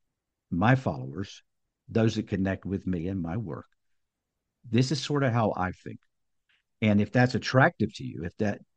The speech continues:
means something to you, if that connects with you, which I hope it does with some of you, then you are the person that I want to work with. You are the person that probably could get some value out of my Selective Outage Method digital course. You are the person that could probably get some,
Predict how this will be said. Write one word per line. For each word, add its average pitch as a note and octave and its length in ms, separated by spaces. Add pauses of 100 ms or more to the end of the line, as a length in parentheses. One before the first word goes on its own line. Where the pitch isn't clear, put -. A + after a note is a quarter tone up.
means C3 280
something C3+ 360
to B2+ 60
you, F#2 260
if G2 160
that A2+ 260 (180)
connects G#2 560
with - 300
you, G#2+ 240
which C3 220
I C3 100
hope C#3+ 220
it G2 100
does G#2+ 300
with - 120
some - 180
of A#2+ 120
you, B2 160 (560)
then C3+ 400
you C3 400
are G#3 60
the B2+ 80
person A#2+ 480
that A2 200
I G2+ 140
want F#2+ 240
to G#2+ 60
work C#3+ 260
with. - 140 (560)
You A2 160
are D3+ 60
the C#3 80
person B2+ 480
that G#2 240
probably B2 640 (360)
could B2+ 140
get A#2+ 140
some A2+ 200
value G2+ 480
out F#2+ 160
of F2+ 160
my F#2 180
Selective G#2+ 440
Outage A2+ 300
Method A#2 300
digital B2+ 360
course. - 420
You F2+ 240
are A#2 100
the B2 80
person C3 440
that - 160
could - 140
probably G#2 400
get A2+ 220
some, A#2+ 260